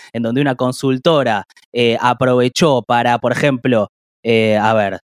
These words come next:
eh, saben que yo tengo un, voy a dar un ejemplo muy pavo, pero que me gusta el dulce de leche, entonces me ponían un dulce de leche con la cara de Donald Trump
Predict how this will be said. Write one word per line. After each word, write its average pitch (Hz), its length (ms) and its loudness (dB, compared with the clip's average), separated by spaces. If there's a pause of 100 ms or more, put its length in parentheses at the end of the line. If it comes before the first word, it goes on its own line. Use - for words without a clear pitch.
(240)
eh, 104 260 -4
saben 151 340 0
que 143 100 0
yo 156 140 0
tengo 151 640 2
un, 139 880 0 (400)
voy 139 120 4
a 143 60 4
dar 151 140 2
un 156 80 0
ejemplo 151 380 0
muy 180 220 2
pavo, 123 320 0
pero 120 160 -2
que 131 80 -2
me 147 100 2
gusta 175 240 2
el 156 80 0
dulce 170 300 2
de 180 100 4
leche, 151 340 2
entonces 147 280 -2
me 147 100 2
ponían 151 340 2
un 160 120 0
dulce 156 260 2
de 160 80 4
leche 135 240 0
con 123 120 2
la 120 120 2
cara 139 220 0
de 131 80 2
Donald 156 340 0
Trump 175 300 0